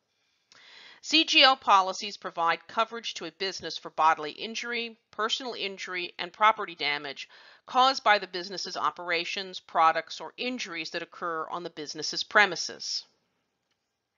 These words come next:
Then there's life insurance. This covers the death of the policyholder,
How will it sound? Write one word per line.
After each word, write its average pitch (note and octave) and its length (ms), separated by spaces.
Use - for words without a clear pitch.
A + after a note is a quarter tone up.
Then A#3 120
there's C4 260
life A#3+ 380
insurance. - 800
This D4 200
covers C4 440
the B3 80
death E3+ 340
of - 100
the - 80
policyholder, C#3+ 960